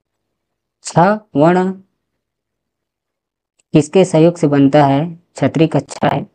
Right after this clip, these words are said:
वर्ण किसके सहयोग से बनता है? तो option number ए क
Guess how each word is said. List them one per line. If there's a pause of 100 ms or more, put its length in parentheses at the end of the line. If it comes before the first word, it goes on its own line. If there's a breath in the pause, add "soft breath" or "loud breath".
(500)
वर्ण
किसके
सहयोग
से
बनता
है? (560)
तो
option
number (140)
ए (580)
क